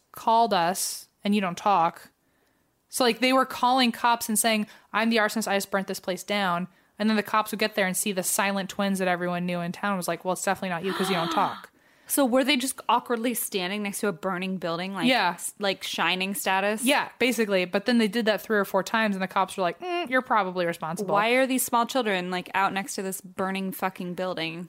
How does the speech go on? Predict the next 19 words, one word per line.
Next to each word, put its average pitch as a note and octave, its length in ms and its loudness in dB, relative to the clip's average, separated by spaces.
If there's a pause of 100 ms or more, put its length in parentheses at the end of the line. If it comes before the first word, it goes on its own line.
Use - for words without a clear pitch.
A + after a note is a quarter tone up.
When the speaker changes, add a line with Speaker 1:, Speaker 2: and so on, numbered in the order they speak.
Speaker 1:
I F3+ 180 -4
don't - 140 -6
know. - 60 -12 (240)
So - 200 0
Speaker 2:
I A#3+ 120 6
mean, B3+ 300 2
come A#3+ 340 0
on. F3 420 2 (100)
Speaker 1:
So B3 280 4
they A#3 560 2 (100)
were A3+ 160 4
sent B3+ 360 2
to C#4 280 0
a G#3+ 120 2
high A3+ 480 2
security G#3+ 840 -2
mental F#3+ 360 0
facility. C4 640 -2 (120)
Speaker 2:
Okay. G3 400 -2